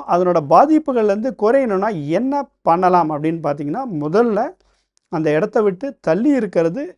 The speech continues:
எவ்வளோக்கு எவ்வளோ முடியுமோ அவ்வளோக்கு எவ்வளோ நல்லது. வீடு கொஞ்சம் தள்ளி தான் இருக்கு, ஆனா நாங்க இருக்க வேண்டிய சூழ்நிலை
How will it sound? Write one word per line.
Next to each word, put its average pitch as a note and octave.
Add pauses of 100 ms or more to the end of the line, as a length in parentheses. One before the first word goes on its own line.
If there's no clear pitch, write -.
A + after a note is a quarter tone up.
(140)
எவ்வளோக்கு G#3
எவ்வளோ G3
முடியுமோ D#3+ (200)
அவ்வளோக்கு C#3+
எவ்வளோ D#3 (220)
நல்லது. C3 (720)
வீடு C#4+
கொஞ்சம் F#3+
தள்ளி A3
தான் A#3
இருக்கு, F#3 (240)
ஆனா F#3 (100)
நாங்க F3
இருக்க A3+
வேண்டிய A3 (120)
சூழ்நிலை F#3+